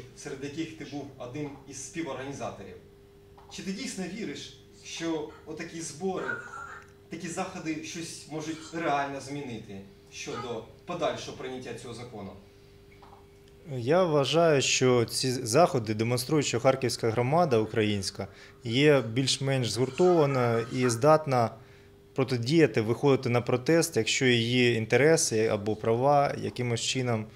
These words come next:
Speaker 2: нехтуються. І, в принципі, сьогоднішня акція продемонструвала, що нас немало. Декілька сотень людей вийшло, по-перше, о дев'ятій годині ранку, потім об одинадцять тридцять, е, на Майдан Свободи.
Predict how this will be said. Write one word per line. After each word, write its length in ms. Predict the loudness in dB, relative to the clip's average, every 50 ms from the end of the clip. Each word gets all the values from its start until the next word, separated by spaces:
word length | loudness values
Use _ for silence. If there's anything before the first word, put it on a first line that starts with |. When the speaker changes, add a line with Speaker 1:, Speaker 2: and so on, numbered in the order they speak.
| -20 -20 -20 -16 -4 2
Speaker 2:
нехтуються. 640 | 4 4 4 4 0 -4 -6 -4 -4 -8 -10 -12 -12 -16 -20 -20 -20 -18 -18 -18 -20 -20 -20 -20 -20 -20 -12 -6
І, 320 | -2 0 2 4 2 2
в 100 | 0 0
принципі, 420 | 0 0 2 2 2 0 0 0 -2
сьогоднішня 580 | 0 2 2 2 2 2 2 0 0 -4 -6 -6 -8 -12 -6 0
акція 380 | 2 2 2 2 0 0 0 0 -4 -14 -6
продемонструвала, 880 | -2 -2 0 0 2 0 0 -2 -2 -2 -2 2 4 4 4 4 4 2
що 600 | 2 -2 -2 -2 -2 0 2 2 2 2 2 0 0
нас 380 | 2 2 2 2 0 -2 -2
немало. 500 | -2 0 0 2 0 0 -2 -6 -8 -10 -14 -18 -20 -16 -10
Декілька 640 | -4 0 0 0 0 0 -4 0 2 2 2 2 0 -6 -18 -20 -20 -20 -20 -20 -20 -16
сотень 400 | -12 -2 -2 0 0 2 0 0
людей 300 | 0 -2 2 4 4 4
вийшло, 560 | 4 4 4 4 2 2 0 0 0 0 0
по-перше, 500 | 0 -4 -4 0 2 2 2 2 0 -2
о 40 | 0
дев'ятій 360 | 0 2 2 2 2 2 2
годині 420 | 0 0 0 0 0 0 2 2 4
ранку, 380 | 6 4 4 4 0 -4 -6
потім 460 | -4 -2 -2 -2 -2 -2 -6 -6 -6 -8 -14 -20 -20 -20 -20 -20 -12 -8
об 140 | -2 0
одинадцять 540 | 0 0 2 2 0 0 0 0 -2 -4 -2
тридцять, 600 | 0 2 2 2 2 0 0 0 0 -6 -6 -2 0
е, 260 | 0 2 2 2 0
на 100 | 0 0
Майдан 340 | 0 0 0 2 0 0 0
Свободи. 580 | 0 -2 -2 -2 -2 -2 -2 0 0 0 -2